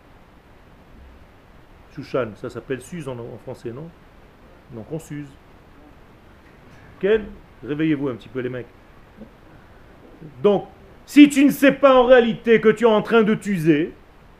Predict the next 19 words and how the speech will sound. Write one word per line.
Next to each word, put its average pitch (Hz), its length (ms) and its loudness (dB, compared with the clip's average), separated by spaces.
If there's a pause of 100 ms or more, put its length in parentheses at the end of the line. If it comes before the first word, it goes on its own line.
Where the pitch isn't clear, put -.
(420)
eh 170 40 -2
bien 196 120 2
tu 202 120 -6
vas 247 140 6
rester 214 280 2
là-bas 180 220 0
et 233 60 0
tu 214 80 -14
vas 196 120 -2
t'endormir. 156 680 -6
Et 220 100 8
le 240 140 10
Haman 196 800 2
qui 165 180 -8
voit 160 540 2
ça 147 440 -4
bien 254 960 -6
avant 139 260 -8
nous, 135 180 -16